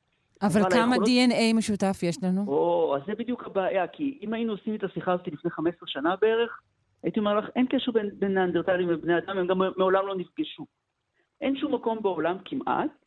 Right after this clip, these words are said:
Speaker 2: שאנחנו יודעים שבאותו פרק זמן חיו ניאנדרטלים ובני אדם ביחד.
Speaker 1: אהה.
Speaker 2: חוץ מאשר מערה אחת פה בישראל, במערות הכרמל, שמוצאים אותם ביחד. אבל, אז היה לי ברור, לי,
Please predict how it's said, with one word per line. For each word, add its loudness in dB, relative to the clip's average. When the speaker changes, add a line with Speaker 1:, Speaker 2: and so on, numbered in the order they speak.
Speaker 2:
שאנחנו -4
יודעים -2
שבאותו -2
פרק -4
זמן 0
חיו 0
ניאנדרטלים 0
ובני 0
אדם -2
ביחד. -2
Speaker 1:
אהה. 2
Speaker 2:
חוץ 2
מאשר -2
מערה 2
אחת -4
פה 2
בישראל, -2
במערות -2
הכרמל, -4
שמוצאים 0
אותם 2
ביחד. 2
אבל, 2
אז 0
היה 6
לי 0
ברור, 2
לי, 2